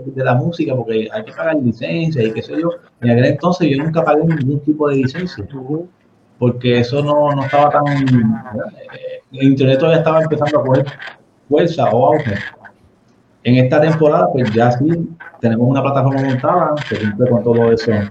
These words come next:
Speaker 1: requisitos, la licencia, se respeta los, los derechos de autor, los muchachos han hecho un trabajo brutal registrando sus temas y demás, y, y se respeta todo eso, o sea, eh, estamos, estamos, eh, hemos, hemos pasado momentos bien bonitos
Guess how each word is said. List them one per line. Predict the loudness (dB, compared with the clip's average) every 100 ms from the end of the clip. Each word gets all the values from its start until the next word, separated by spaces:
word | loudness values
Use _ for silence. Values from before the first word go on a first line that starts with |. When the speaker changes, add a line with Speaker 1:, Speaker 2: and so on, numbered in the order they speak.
| -10 -20 -20 _
Speaker 1:
requisitos, | -4 -2 0 2 2 0 0 0
la | 0
licencia, | 0 -2 -2 -2
se | 0 0
respeta | 0 0 0 0 0
los, | 2 2 2
los | -2
derechos | -2 -2
de | 0
autor, | -2 -2 0 2
los | 2
muchachos | -2 -4 -4 -2
han | 0 -2
hecho |
un | -4
trabajo | -4 0 2 0 -2 -10 -16 -18 _
brutal | 0 2 2 2 2 2
registrando | 2 2 2 0 0
sus | -4 -2
temas | 0 2 2
y | 2
demás, | 2 -2 -6 _ -20 -20 _ _ _ _
y, | 0 2 2 2 2 0 -2 -6 -18 -20 -20 _ _ -10
y | -2
se | 2
respeta | 2 0 0 0
todo | 0 0
eso, | 0 -2
o |
sea, | 0 -2 -2
eh, | -8 -10 -12 -12 -16
estamos, | -10 -8 -8
estamos, | -12 -6 -2 0 -2
eh, | -2 -4 -2
hemos, | -2 0 0
hemos | 0 0
pasado | -2 0 0 0 -6 -14 -18 -8
momentos | -2 -2 0 0
bien | 2 2
bonitos | 0 0 -4